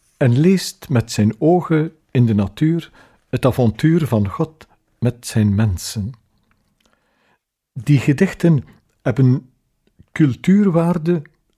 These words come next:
en een apostolische waarde. Cultureel gezien zijn ze belangrijk voor de West-Vlamingen, omdat het dialect van die tijd en van die streek zo schoon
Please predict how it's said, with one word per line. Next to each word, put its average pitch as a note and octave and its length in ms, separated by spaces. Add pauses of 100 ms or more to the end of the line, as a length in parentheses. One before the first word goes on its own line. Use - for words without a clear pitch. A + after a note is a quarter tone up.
(180)
en C#3+ 140
een C3+ 120
apostolische A#2 880
waarde. G#2 520 (1600)
Cultureel D3+ 600
gezien F3+ 520
zijn C#3+ 240
ze B2+ 120
belangrijk E3+ 480
voor B2+ 200
de B2 80
West-Vlamingen, E3 840 (520)
omdat C#3+ 380
het A2+ 180
dialect C#3+ 580
van A#2 260
die F#3 240
tijd B2+ 320
en A2 140
van G#2+ 200
die - 200
streek - 460 (120)
zo G3+ 520
schoon E3+ 720